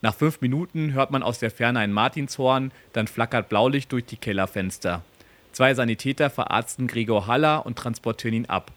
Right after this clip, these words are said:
Franziska und Joe haben alles sprachlos beobachtet. Kaum ist der Spuk vorbei, dreht sich Franziska zu Joe und sagt:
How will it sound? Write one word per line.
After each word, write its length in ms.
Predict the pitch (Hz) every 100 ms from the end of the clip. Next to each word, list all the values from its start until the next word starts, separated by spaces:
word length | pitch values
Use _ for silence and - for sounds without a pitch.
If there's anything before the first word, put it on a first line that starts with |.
| _ - -
Franziska 480 | - 110 151 147 160
und 200 | 120 107
Joe 180 | 131 135
haben 240 | 127 127
alles 320 | - 120 120
sprachlos 500 | - - 101 104 117
beobachtet. 760 | - 117 113 104 95 95 85 - _ _ _ -
Kaum 220 | 120 135
ist 120 | 131
der 80 | 123
Spuk 260 | - 131 -
vorbei, 520 | 113 95 107 147 151 - -
dreht 200 | - 143
sich 140 | 147 -
Franziska 540 | 117 110 135 - 120
zu 100 | 120
Joe 440 | 107 120 135 156 -
und 160 | 104 98
sagt: 520 | 98 107 123 -